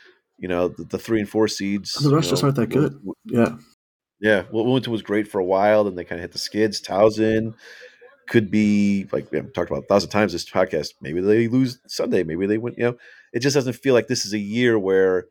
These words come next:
Speaker 1: uh, you know, two teams are gonna shake loose from the top four and kinda open a path for the team playing on Sunday.
Speaker 2: Yeah, Towson, we,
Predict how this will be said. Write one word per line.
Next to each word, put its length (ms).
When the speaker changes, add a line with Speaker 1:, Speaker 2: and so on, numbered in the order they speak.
Speaker 1:
uh, 460
you 80
know, 220
two 200
teams 260
are 40
gonna 120
shake 320
loose 560
from 100
the 60
top 240
four 480
and 100
kinda 140
open 160
a 40
path 360
for 160
the 80
team 240
playing 240
on 100
Sunday. 400
Speaker 2:
Yeah, 160
Towson, 560
we, 120